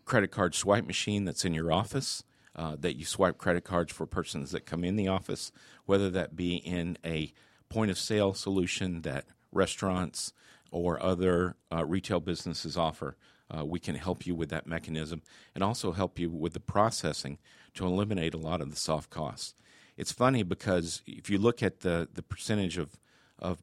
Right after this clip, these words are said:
of profitability that your company has, and you take that and multiply it times the savings that you have, it's often in the thousands of dollars per month that you can actually save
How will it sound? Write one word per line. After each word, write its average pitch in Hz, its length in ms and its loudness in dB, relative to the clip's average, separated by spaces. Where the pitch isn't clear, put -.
of - 160 -12
profitability 95 680 4
that 80 140 0
your 76 120 -6
company 82 380 -4
has, 78 500 -4
and 90 100 -4
you 87 80 -2
take - 420 -4
that 76 400 -4
and 85 200 -2
multiply 98 500 0
it - 120 -6
times 87 380 -4
the 62 100 -12
savings 90 640 -2
that - 140 -4
you 78 120 -8
have, 80 360 -4
it's - 180 -10
often 95 400 0
in 80 160 -6
the 62 120 -12
thousands 85 640 -2
of - 240 -14
dollars 78 480 -2
per - 160 -8
month 71 560 -6
that 80 120 -4
you 82 120 -4
can 90 180 -6
actually 78 400 -4
save 78 760 -2